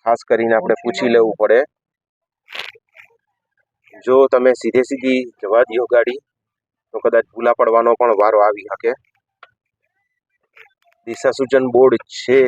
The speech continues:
છતાં પણ ગામના અમુક રસ્તાઓ છે ત્યાં તમારે પૂછવું પડે.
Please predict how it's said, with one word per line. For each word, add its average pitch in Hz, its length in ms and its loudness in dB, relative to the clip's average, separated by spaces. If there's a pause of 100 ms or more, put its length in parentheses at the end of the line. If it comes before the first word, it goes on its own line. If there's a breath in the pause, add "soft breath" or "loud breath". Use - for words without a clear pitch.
(120)
છતાં 117 340 -2
પણ 131 180 0 (1000)
ગામના 131 460 2 (680)
અમુક 123 300 -4
રસ્તાઓ 127 400 0 (100)
છે 139 100 2 (140)
ત્યાં 113 260 -2
તમારે 113 340 0 (1040)
પૂછવું 113 400 -2
પડે. 104 160 0